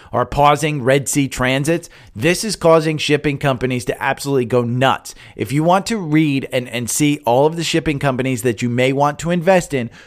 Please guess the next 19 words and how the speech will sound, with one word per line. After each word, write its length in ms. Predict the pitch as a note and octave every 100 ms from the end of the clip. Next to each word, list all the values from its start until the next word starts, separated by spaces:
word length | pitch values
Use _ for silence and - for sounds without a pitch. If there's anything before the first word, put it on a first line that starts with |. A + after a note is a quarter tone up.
| _
go 240 | - C3+ C#3+
over 220 | D3+ E3
here 280 | C3 C#3 C3+
to 140 | C3+
this 200 | C3 C#3+
article. 440 | C3+ C3+ B2+ G2+
This 160 | G2 A2+
has 240 | B2+ A#2+
the, 100 | A2
all 240 | - C3 D3
of 80 | D3
the 80 |
shipping 340 | C3+ D3+ D3+ B2+
companies 440 | B2 A#2+ A#2+ A2
listed 480 | A#2 B2+ B2 C3 A2+
down 300 | A#2 A#2 B2+
at 100 | A#2+
the 80 | A#2
bottom. 380 | G#2 A#2+ A#2+